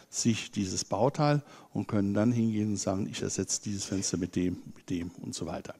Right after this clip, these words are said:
Und, ähm, das ist eine Funktion, die ist neu. Und ich glaube, das ist etwas, was Sie gerade, wenn man jetzt bei Wänden arbeitet,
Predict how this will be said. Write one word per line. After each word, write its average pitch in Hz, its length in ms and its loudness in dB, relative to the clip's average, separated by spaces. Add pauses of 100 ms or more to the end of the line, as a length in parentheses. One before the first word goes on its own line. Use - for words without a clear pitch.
(540)
Und, 101 340 2
ähm, 104 260 2
das 131 180 4
ist 175 140 0
eine 160 80 6
Funktion, 147 380 4
die 104 100 0
ist - 160 0
neu. 117 240 8 (520)
Und 139 60 0
ich - 80 -4
glaube, 143 180 6
das 135 160 2
ist 139 140 0
etwas, 131 340 0
was 120 360 0
Sie 113 280 0
gerade, 113 420 0
wenn 107 100 0
man 104 160 0
jetzt 101 240 -2
bei 87 160 -4
Wänden 143 480 0
arbeitet, 117 480 0